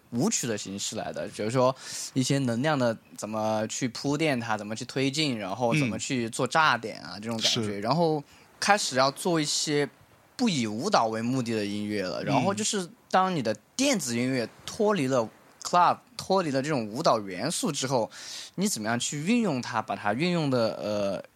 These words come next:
Speaker 1: 又有意思，然后同时又富含情感，我觉得其实这是我最近在面临一些考验，在琢磨的一些问题吧。
Speaker 2: 嗯，
Speaker 1: 对，
Speaker 2: 嗯，
Speaker 1: 然后因为确实就是我，
Speaker 2: 嗯。
Speaker 1: 我之前的创作习惯会说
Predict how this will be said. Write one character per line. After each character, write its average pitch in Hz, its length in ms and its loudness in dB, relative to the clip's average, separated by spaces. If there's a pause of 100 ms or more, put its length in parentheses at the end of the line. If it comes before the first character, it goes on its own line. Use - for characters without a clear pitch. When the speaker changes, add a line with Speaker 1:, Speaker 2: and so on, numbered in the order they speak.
(160)
Speaker 1:
又 190 180 0
有 123 220 0
意 175 260 0
思， - 260 -2
然 107 100 -2
后 127 80 0
同 143 260 -2
时 139 220 -2
又 151 180 2
富 - 460 -4
含 123 240 0
情 120 280 -4
感， 123 160 2
我 95 120 -10
觉 104 100 -6
得 104 160 0
其 - 160 -6
实 107 260 -4 (540)
这 160 140 -2
是 147 140 -2
我 113 180 -4
最 139 180 -2
近 117 520 -2
在 110 280 2 (460)
面 143 180 2
临 127 60 0
一 - 20 0
些 131 140 -4
考 90 300 -6
验， 117 180 -2
在 120 140 -4
琢 110 260 -6
磨 143 120 -2
的 131 80 -2
一 117 60 -4
些 120 80 -4
问 127 240 -4
题 - 160 -14
吧。 - 160 -10
Speaker 2:
嗯， 151 220 -2
Speaker 1:
对， 90 260 -2
Speaker 2:
嗯， 85 40 -6
Speaker 1:
然 110 120 0
后 160 160 2
因 185 120 -2
为 185 160 2
确 214 200 -2
实 151 140 -2
就 175 120 0
是 170 80 0
我， 120 180 2
Speaker 2:
嗯。 - 80 -2
Speaker 1:
我 113 140 0
之 185 120 -4
前 180 100 2
的 185 80 -2
创 185 240 0
作 170 100 0
习 - 160 -2
惯 143 180 2
会 127 160 0
说 110 240 -2